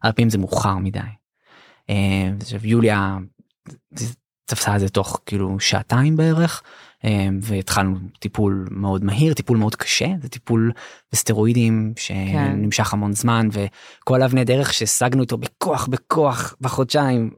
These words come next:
Speaker 1: מהאבחון עד אז, הכל נעלם, אה, ולקח לזה הרבה, הרבה, הרבה זמן לחזור.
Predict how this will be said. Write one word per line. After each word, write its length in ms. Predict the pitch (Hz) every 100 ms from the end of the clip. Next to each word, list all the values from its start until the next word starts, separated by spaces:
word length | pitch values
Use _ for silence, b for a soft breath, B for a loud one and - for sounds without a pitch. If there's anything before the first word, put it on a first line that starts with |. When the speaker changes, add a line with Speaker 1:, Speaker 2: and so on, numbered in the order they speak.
| -
Speaker 1:
מהאבחון 720 | 131 156 147 131 - 160 131
עד 140 | 139
אז, 220 | 180 185 156 b b - - -
הכל 240 | - 135
נעלם, 440 | 117 95 95 107 156 - B B B -
אה, 80 | 107
ולקח 240 | 104 107
לזה 120 | 104 107
הרבה, 320 | 101 113 120
הרבה, 200 | 107 104
הרבה 240 | 98 101
זמן 240 | 98 95 95
לחזור. 600 | - - 101 143 151